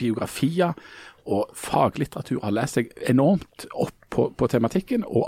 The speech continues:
avklart med forlaget, for hun visste hva som kom til å komme. Og så sendte hun da ut sjokk, eh, tweeten i desember tjue nitten.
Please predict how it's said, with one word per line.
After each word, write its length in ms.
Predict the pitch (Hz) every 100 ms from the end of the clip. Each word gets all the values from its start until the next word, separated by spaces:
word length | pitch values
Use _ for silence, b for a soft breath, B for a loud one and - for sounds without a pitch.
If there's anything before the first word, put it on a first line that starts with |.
| 110
avklart 240 | 139 - 117
med 80 | 107
forlaget, 260 | 90 - -
for 80 |
hun 80 | 98
visste 300 | 104 - -
hva 100 | -
som 120 | 123 113
kom 60 | 98
til 80 |
å 60 | 110
komme. 240 | 98 92 220 B B B B B
Og 80 | 113
så 100 | -
sendte 300 | - 110 135
hun 60 | 120
da 160 | 113
ut 140 | 120 - -
sjokk, 380 | - - - -
eh, 240 | 107 107 98
tweeten 320 | 127 117 113
i 140 | - 104
desember 380 | 104 113 110 113
tjue 160 | 107
nitten. 320 | 101 - 180